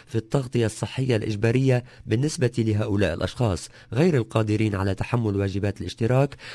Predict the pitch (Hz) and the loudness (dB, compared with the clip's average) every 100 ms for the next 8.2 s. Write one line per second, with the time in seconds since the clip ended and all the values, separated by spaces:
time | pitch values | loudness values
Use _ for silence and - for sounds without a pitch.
0 | - 113 117 180 170 131 123 120 117 - | -6 2 4 4 2 2 2 2 0 -2
1 | 131 120 101 92 135 147 139 127 - - | 0 0 0 0 2 4 2 2 -6 -6
2 | 101 110 101 110 165 165 120 117 113 117 | -2 -2 0 2 2 0 0 2 2 0
3 | - 101 - 104 - 107 104 92 95 78 | 0 -4 -4 -4 -2 0 2 2 2 0
4 | 92 - 131 131 131 - - - 101 92 | -2 -2 0 0 -2 -16 -8 -2 0 0
5 | 95 107 151 151 135 127 - 107 101 95 | -2 -2 -2 -2 -4 -4 -2 2 2 2
6 | - - - 117 - 170 131 117 110 110 | -2 -14 -4 0 2 4 4 2 0 0
7 | 117 113 - 110 151 113 - 104 123 143 | 0 -2 -2 0 2 0 0 0 2 4
8 | 131 131 | 4 2